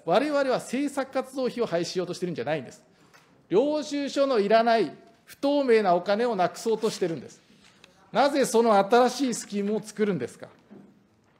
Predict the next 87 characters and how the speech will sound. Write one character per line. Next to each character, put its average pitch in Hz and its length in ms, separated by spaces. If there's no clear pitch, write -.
こ - 140
れ 262 100
全 247 140
く 254 240
わ 254 100
け 208 100
は 156 80
わ 143 100
か 160 100
ら 147 100
な - 60
い。 - 120
そ - 100
れ 226 80
か 233 80
ら 214 100
外 220 220
交 277 260
上 269 140
の 269 60
秘 262 140
密、 254 180
そ 247 120
の 262 100
他 233 120
の 165 100
国 196 220
の 202 80
重 196 160
大 202 120
な 196 60
利 208 100
益 147 140
を 127 60
害 151 160
す 160 100
る 143 60
恐 127 140
れ 160 80
が 120 80
あ 143 80
る 123 80
し、 - 80
私、 262 540
野 240 180
党 202 440
第 214 200
二 170 120
党 180 180
の 175 100
日 175 200
本 233 180
維 202 40
新 202 160
の 139 100
会 156 160
の 135 100
国 147 180
際 226 200
局 233 180
長 165 160
と 123 120
し - 80
て、 113 240
こ 202 100
れ 208 80
ま 214 100
で、 175 80
今、 226 160
あ - 40
の、 147 100
政 175 220
務 - 20
調 180 120
査 175 140
会 180 160
長 135 140
を 117 40
拝 135 160
命 143 140
い 135 80
た 143 100
し - 80
ま 156 100
し 151 60
た 117 120
が、 110 140